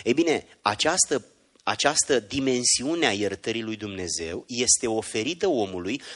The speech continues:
dar omul trebuie să intre în ea.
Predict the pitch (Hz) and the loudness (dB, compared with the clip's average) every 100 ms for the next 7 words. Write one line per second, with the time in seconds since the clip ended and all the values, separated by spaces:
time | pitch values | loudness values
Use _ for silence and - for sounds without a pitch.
0 | - 117 110 127 143 131 120 131 131 123 | 0 2 4 4 4 4 0 0 0 2
1 | 117 123 117 170 233 202 - 90 87 85 | 0 0 -2 -4 -4 -2 -2 -2 -2 -4
2 | 76 | -4